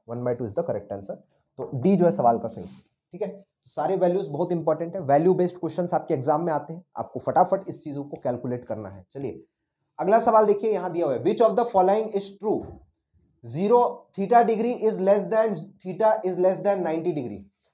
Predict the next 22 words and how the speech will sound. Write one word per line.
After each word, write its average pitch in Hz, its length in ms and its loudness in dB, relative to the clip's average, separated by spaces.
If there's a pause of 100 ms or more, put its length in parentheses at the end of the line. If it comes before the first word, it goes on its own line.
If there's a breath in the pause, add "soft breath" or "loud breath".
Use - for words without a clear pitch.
(140)
इसमें 190 280 0
से 247 140 0
क्या 233 240 6
सही 214 340 0
है 151 180 -2
आपको 185 240 0
बताना 208 300 0
है। 220 80 0
ज़ीरो 196 280 2
डिग्री 214 280 -2
less 196 220 4
than 202 220 -2
theta 196 400 6
less 160 240 4
than 180 180 4
नाइंटी 156 280 -2
degree। 123 280 -8 (420)
अब 190 220 -4
cos 196 300 8
theta 226 300 2
बड़ा 220 200 4
होगा 202 360 4